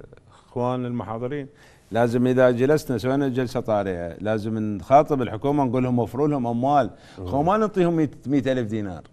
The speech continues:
Speaker 1: هو صار له ست سنين، أم، يحاضر ببلاش.
Speaker 2: مم.
Speaker 1: تنطيه مية ألف دينار، شو يسوي بها؟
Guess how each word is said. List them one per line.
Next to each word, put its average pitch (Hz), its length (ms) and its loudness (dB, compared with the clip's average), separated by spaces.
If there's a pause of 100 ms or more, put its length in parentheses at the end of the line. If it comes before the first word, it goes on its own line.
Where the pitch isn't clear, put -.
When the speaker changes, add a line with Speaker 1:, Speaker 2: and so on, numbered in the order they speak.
(340)
Speaker 1:
هو 156 200 6
صار 165 180 4
له 156 100 2
ست - 280 -6
سنين، 175 600 -8
أم، 120 500 -8
يحاضر 143 340 2
ببلاش. 107 420 -2 (260)
Speaker 2:
مم. 80 220 -12
Speaker 1:
تنطيه 147 280 0
مية 151 180 2
ألف 143 240 2
دينار، 139 560 0
شو 165 120 -4
يسوي 180 200 -2
بها؟ 80 200 -8